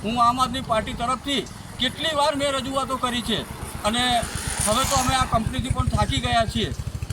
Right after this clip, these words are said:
માનનીય ચૈતર વસાવા સાહેબ પણ આ કંપનીને લીધે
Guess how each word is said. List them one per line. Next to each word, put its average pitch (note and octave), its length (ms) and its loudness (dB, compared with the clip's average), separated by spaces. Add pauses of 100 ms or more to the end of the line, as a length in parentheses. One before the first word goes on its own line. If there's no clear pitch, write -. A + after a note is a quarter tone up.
(120)
માનનીય C4 460 2
ચૈતર A3+ 380 -2
વસાવા B3 400 0
સાહેબ B3+ 240 2
પણ C4 160 2 (320)
આ A#3+ 140 6
કંપનીને A#3+ 500 -2
લીધે A#3 300 0